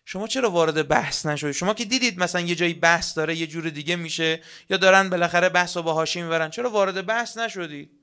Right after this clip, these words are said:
فرمودن که خب از من سوال نکردن، از من نخواستن که من وارد بحثشون بشم.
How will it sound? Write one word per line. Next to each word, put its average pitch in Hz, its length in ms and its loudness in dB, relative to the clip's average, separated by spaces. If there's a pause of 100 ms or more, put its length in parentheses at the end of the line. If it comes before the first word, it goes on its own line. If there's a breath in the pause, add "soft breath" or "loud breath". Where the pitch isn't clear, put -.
(1120)
فرمودن 214 420 -8
که 196 220 -8
خب 190 160 -10
از 170 160 -2
من 196 100 0
سوال 196 460 2
نکردن، 147 720 -14 (1600)
از 143 180 -8
من 180 160 0
نخواستن 214 580 0
که 185 100 -6
من 180 180 0
وارد 165 420 2
بحثشون 147 580 -4
بشم. 151 400 -14